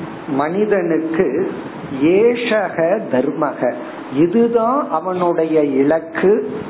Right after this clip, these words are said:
இதுதான் அவனுடைய தர்மம். இந்த இடத்துல தர்மம்னா அவன் அடைய வேண்டியது, அவனுடைய இலக்கு,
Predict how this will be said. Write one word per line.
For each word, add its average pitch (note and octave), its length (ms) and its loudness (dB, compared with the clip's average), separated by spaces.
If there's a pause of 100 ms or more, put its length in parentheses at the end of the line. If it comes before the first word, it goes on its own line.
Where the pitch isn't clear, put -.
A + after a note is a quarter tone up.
(160)
இதுதான் F3 600 4
அவனுடைய D3+ 600 0
தர்மம். C#3 600 2 (360)
இந்த C#3 140 0
இடத்துல G3 320 0
தர்மம்னா E3 840 0 (220)
அவன் C3 200 0
அடைய D3+ 460 0
வேண்டியது, C#3+ 760 2 (320)
அவனுடைய C#3 580 0
இலக்கு, C3+ 800 2